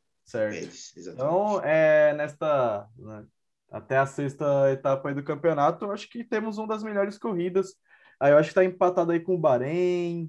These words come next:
Speaker 1: O máximo Emília-Romanha também foi legal, mas foi uma das
Speaker 2: Uhum.
Speaker 1: mel-, uma das melhores corridas aí do ano até agora, né?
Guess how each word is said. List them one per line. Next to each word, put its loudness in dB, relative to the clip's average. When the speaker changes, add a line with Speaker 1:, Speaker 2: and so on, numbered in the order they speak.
Speaker 1:
O -14
máximo 4
Emília-Romanha 0
também -10
foi -10
legal, 0
mas -2
foi 0
uma 0
das 6
Speaker 2:
Uhum. 0
Speaker 1:
mel-, -6
uma -2
das 0
melhores -4
corridas 0
aí -6
do 0
ano 0
até -4
agora, -2
né? -12